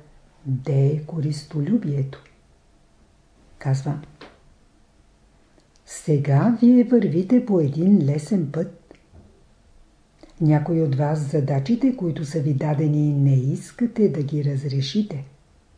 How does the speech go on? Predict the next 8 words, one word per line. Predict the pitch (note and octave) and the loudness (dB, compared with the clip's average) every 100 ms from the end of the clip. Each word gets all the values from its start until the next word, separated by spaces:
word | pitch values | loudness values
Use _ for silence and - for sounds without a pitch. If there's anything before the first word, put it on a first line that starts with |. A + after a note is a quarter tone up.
| _ _ _ _ _ _ _ _ _ _ _ _ _ _ | _ _ _ _ _ _ _ _ _ _ _ _ _ _
Кажете | - C#3 D#3 F3 C4+ | -2 -2 0 -2 0
как | C4 A3 | 0 -2
се | - D#3+ | -2 0
разрешава | D3 C#3 D3+ C3+ D3 C3+ C#3+ C3+ - - _ _ _ | 0 0 -2 -2 0 0 0 -4 -8 -20 _ _ _
и | E3 D3+ D#3+ | -2 2 4
не | A3 | 4
я | G#3 C#3+ C#3+ | 2 0 -2
разрешавате. | G#3 E3+ C3+ - C#3 E3 C#3+ | -2 -4 -6 -4 -6 -8 -12